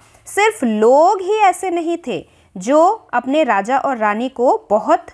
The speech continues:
पसंद करते थे, प्यार करते थे। The birds and the animals too loved them। राज्य के रहने वाले जो चिड़िया थे, जो जानवर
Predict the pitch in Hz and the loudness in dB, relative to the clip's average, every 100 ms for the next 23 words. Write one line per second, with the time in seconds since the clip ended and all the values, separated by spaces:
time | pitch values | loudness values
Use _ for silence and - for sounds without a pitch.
0 | _ - 208 277 294 - 185 - 156 - | _ -8 -4 -2 -2 0 -2 -2 -8 -6
1 | 147 127 _ - _ _ _ 220 233 277 | -8 -8 _ -20 _ _ _ -2 0 0
2 | 285 214 185 147 - 131 - _ - 180 | 0 -4 -4 -8 -10 -14 -16 _ -10 -8
3 | 160 165 226 277 330 370 359 - - 247 | -8 -2 2 4 4 4 -2 -14 -14 -10
4 | 240 254 254 - - 226 269 311 349 349 | -8 -6 -8 -10 -14 -10 -6 -4 -2 -2
5 | 370 339 - - 339 302 214 277 - _ | -2 -4 -8 -4 0 0 0 -4 -6 _
6 | _ - 180 233 311 349 - - 151 190 | _ -10 -2 2 2 0 -6 -20 -6 -2
7 | 190 151 - _ _ _ _ _ _ - | -2 -4 -10 _ _ _ _ _ _ -4
8 | 220 247 320 359 311 226 220 254 254 196 | 0 0 -2 -2 0 0 0 -2 0 0
9 | 196 254 208 220 262 294 - 302 294 339 | 0 -2 -2 0 0 -2 -4 -4 0 2
10 | 349 330 226 180 156 180 254 202 240 240 | 2 0 -6 -6 -6 -6 -6 -2 0 0
11 | 294 330 330 | 2 4 2